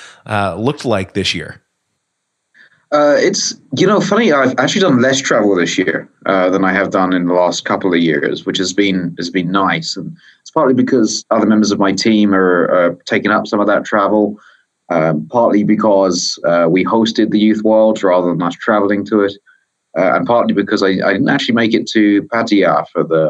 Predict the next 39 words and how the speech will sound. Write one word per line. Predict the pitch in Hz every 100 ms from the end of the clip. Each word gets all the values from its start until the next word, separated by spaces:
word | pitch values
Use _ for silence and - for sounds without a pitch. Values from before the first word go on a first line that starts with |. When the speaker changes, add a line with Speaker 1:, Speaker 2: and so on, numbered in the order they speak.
| 71
Speaker 2:
I | 95
W | 95 90
F | 85
Congress | 101 98 80 82
because | - _ - 87 87
we | 95
had | 87 80
the | 85 78
U | 82 143
S | -
O | 92
C | - 87 -
Congress, | 85 85 80 80 - - _ -
or | 90
U | 87
S | 87
O | 82 87 -
P | 101
C | - 98
Congress, | 98 90 87 85
I | 76
apologize, | - 92 85 80 76 78 - - - _ _ _
uh, | 87
here | - 123
in | 110
Colorado | 113 104 104 101
Springs, | - 123 80 -
which | -
meant | 85
I | 82
get | 82
to | -
sleep | - -
in | 98
my | 98
own | 101
bed | 107 135
at | -
night. | - -